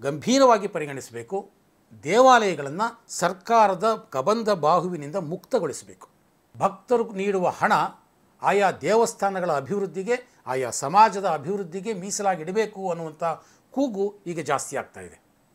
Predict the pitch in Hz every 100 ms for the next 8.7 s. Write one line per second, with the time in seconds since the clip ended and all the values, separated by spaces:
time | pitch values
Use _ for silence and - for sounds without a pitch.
0 | _ - - - - _ - 202 - -
1 | 202 190 165 156 _ _ 143 170 147 151
2 | 139 - _ 147 165 165 - 156 147 147
3 | 190 208 180 165 156 151 135 139 139 147
4 | 190 135 - _ _ _ _ _ _ 190
5 | 170 - - 190 185 247 190 214 185 185
6 | 180 135 196 160 147 156 156 - - 135
7 | 170 180 165 151 - 143 170 185 180 139
8 | 131 120 127 120 208 160 -